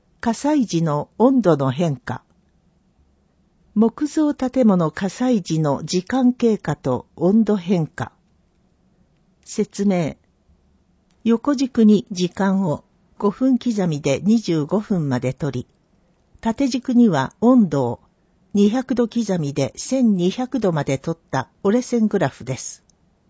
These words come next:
火災発生直後から急激に温度は上がり、八分程度でピークに達します。ピークは千度を少し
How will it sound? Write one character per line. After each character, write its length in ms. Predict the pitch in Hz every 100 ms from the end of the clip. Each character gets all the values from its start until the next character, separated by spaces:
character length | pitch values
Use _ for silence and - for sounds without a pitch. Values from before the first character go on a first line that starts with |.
| _ _ _ _ _ _
火 160 | 240
災 300 | 214 269 277
発 220 | 233 247 -
生 220 | 254 254
直 220 | - 277
後 320 | - 202 160
か 160 | - 151
ら 220 | 135 123 _ _
急 220 | - 269
激 320 | 262 262 - 214
に 220 | 202 -
温 200 | 220 226
度 160 | 170 139
は 240 | 123 -
上 120 | 160
が 160 | 165 170
り、 180 | 143 - _ _ _ _ _
八 340 | 214 202 -
分 240 | 254 277 254
程 220 | 262 240
度 160 | 170 147
で 240 | 143 - _
ピ 160 | - 262
ー 80 | -
ク 100 | 147
に 160 | 139
達 260 | - 165 -
し 220 | - 143
ま 120 | 131
す。 320 | - - - _ _ _ _ _ _
ピ 120 | - 285
ー 80 |
ク 160 | - 165
は 200 | 143 - -
千 340 | - 294 285
度 160 | 175 139
を 80 |
少 320 | 131 - - 254
し 260 | - 202